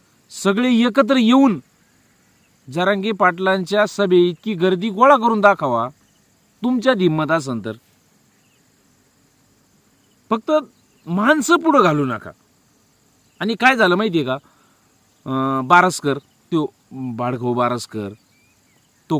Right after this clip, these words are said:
खुळे, तो वाळेकर, हे जी मादरचोत लोक पुढं काढले,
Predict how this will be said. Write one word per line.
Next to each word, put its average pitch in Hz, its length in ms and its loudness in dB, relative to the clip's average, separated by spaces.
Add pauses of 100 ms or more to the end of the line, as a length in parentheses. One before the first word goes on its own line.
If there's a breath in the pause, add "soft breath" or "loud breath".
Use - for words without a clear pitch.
खुळे, 143 380 2 (880)
तो 147 100 -2
वाळेकर, 143 680 0 (640)
हे 139 180 -2
जी 196 120 -4
मादरचोत 196 600 0
लोक 214 240 -2
पुढं 240 340 0
काढले, 151 320 0